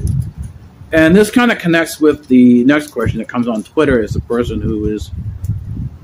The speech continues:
having a hard, having a hard, having a hard time because he's been trying to get into schools for a P H D in, uh,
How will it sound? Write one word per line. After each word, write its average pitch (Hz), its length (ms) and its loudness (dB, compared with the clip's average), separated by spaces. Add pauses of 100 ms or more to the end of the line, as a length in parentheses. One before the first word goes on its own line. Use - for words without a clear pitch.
having 135 340 2
a 120 40 -4
hard, 139 300 -12 (400)
having 147 320 0
a 135 100 0
hard, 123 380 0 (460)
having 131 240 2
a 107 100 -2
hard 120 340 -2
time 135 400 0
because 113 460 -2 (540)
he's 120 160 -2
been 120 100 0
trying 147 340 0
to 139 80 4
get 131 160 2
into 117 240 -2
schools 123 600 0
for 113 400 -2
a - 20 0
P 123 220 0
H - 160 -4
D 113 320 -4 (560)
in, 107 400 -2
uh, 104 320 -2